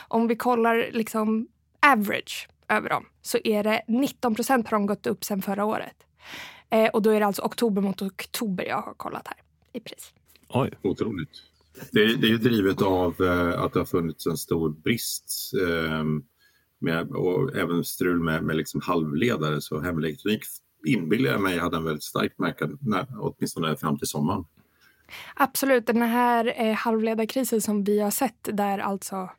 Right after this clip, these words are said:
Speaker 1: Eh, nu kanske era lyssnare redan är superinsatta i det här för att ni har pratat om det, men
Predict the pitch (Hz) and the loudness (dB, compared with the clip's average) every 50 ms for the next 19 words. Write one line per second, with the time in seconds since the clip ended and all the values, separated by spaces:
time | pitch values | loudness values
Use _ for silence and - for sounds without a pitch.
0 | _ - - - - - 202 202 196 202 208 208 - 190 - 214 208 202 214 208 | _ -20 -20 -16 -10 -6 -6 -2 0 0 0 -2 -4 -6 -4 -4 -2 -2 -4 -4
1 | 196 - - 208 202 202 196 190 185 202 202 190 190 196 196 - - - - 226 | -6 -6 -6 -4 -4 -4 -4 -4 -4 -4 -2 -2 -2 -2 -2 -2 -4 -2 -2 -4
2 | 220 - 233 214 240 262 - - 247 254 233 - 233 202 196 196 196 202 208 202 | -2 -2 0 2 2 2 4 4 2 2 2 2 0 2 2 2 2 2 2 2
3 | 208 208 - 196 185 - _ - - - - 214 208 208 - 214 214 208 233 208 | 0 0 -2 -6 -6 -6 _ -20 -10 -4 -2 0 0 2 2 0 2 2 2 0
4 | 220 208 208 196 196 196 202 196 196 | 2 0 0 0 0 0 0 0 -2